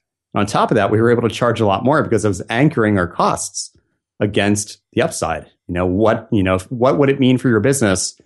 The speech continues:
if we could increase your online sales by ten percent?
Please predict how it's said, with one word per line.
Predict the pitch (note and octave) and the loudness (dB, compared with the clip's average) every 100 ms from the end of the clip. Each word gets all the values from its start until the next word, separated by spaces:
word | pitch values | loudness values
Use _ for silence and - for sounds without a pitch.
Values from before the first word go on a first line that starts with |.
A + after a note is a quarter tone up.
| _ _ _ - | _ _ _ -6
if | G#2 | 0
we | B2+ | 2
could | A#2 | 2
increase | A2 A2 - C3 B2 - | 2 0 0 2 2 2
your | A2+ A2 | 2 4
online | G2+ G2 | 2 2
sales | A#2+ C3+ A#2 | 2 0 2
by | F2 | 0
ten | G#2+ F#2+ | -2 -2
percent? | G2 - - | -4 -4 -6